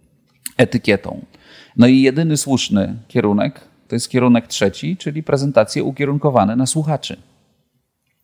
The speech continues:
Nie co ja mam mądrego do powiedzenia, nie jaki ja jestem fajny, tylko co ty, drogi słuchaczu, możesz zrobić z tym, o czym ja do ciebie mówię.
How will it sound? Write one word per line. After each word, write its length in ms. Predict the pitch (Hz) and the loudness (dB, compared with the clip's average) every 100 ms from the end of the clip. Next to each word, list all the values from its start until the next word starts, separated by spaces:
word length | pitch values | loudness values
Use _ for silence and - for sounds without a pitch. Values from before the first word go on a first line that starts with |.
| _ - - - _ - | _ -20 -20 -20 _ 2
Nie 180 | 175 | 4
co 400 | 214 - 131 107 - | 4 6 6 6 2
ja 280 | 113 110 104 | 2 4 6
mam 380 | 104 101 101 - | 4 4 2 0
mądrego 540 | 110 107 104 113 107 | 0 2 4 2 2
do 140 | 101 95 | 0 -2
powiedzenia, 800 | 104 95 90 92 90 98 160 208 _ _ - | -4 -6 -4 -2 0 2 0 -2 _ _ 0
nie 180 | 139 | 2
jaki 300 | 156 135 - | 4 2 0
ja 120 | 123 123 | -2 -2
jestem 320 | 110 - 107 | -2 -4 0
fajny, 520 | 107 98 92 127 233 - _ - | 2 2 2 2 2 -2 _ -2
tylko 280 | 143 143 139 | 0 2 2
co 200 | - 131 | 4 0
ty, 360 | - 156 92 101 - - | 4 4 4 -2 -12 0
drogi 340 | 113 107 110 | 2 2 -2
słuchaczu, 560 | - 110 95 - 156 - | -6 0 0 0 -2 -2
możesz 360 | 143 143 151 | -2 -2 -4
zrobić 500 | 143 135 135 113 107 | -4 2 4 4 0
z 160 | - - | -2 -4
tym, 360 | 131 135 151 160 _ _ _ | 0 2 2 -4 _ _ _
o 160 | - 120 | 0 0
czym 220 | - 117 | 2 4
ja 120 | 110 | 4
do 100 | 101 | 0
ciebie 280 | - 98 98 | -4 -4 -2
mówię. 400 | 95 82 - | -4 -6 -10